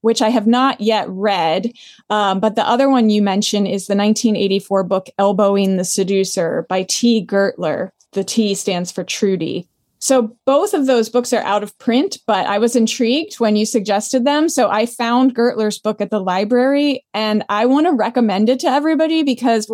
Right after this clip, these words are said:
you know, we obviously didn't have time to cover two full authors on this show, but I thought the writing was so sharp on this one. Kim, I think I texted you, like,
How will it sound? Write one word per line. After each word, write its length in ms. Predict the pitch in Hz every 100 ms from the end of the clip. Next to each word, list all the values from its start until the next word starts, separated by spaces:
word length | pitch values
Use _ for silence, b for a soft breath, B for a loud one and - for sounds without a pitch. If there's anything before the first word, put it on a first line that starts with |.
| 240
you 140 | 240
know, 120 | 220
we 120 | 208
obviously 360 | 233 233 247 240
didn't 200 | 226 214
have 140 | 214
time 280 | 185 202 202
to 80 | 208
cover 320 | 214 185 185 - _
two 340 | - - 208
full 260 | 202 214 196
authors 500 | - 175 190 214 226
on 200 | 214 220
this 120 | 226
show, 460 | 233 254 226 233 240 B B _ -
but 280 | 214 175 - _
I 300 | 220 226 247
thought 300 | 311 277 254
the 80 | 240
writing 460 | 196 185 202 220 220
was 140 | 202
so 540 | - - 208 202 214
sharp 640 | 262 - - 180 185 294 - -
on 220 | 277 277
this 220 | 277 277
one. 200 | 262 262
Kim, 240 | 262 277 240
I 120 | 214
think 180 | 220 202
I 80 |
texted 440 | 196 214 208 - 180
you, 120 | 180
like, 240 | 180 185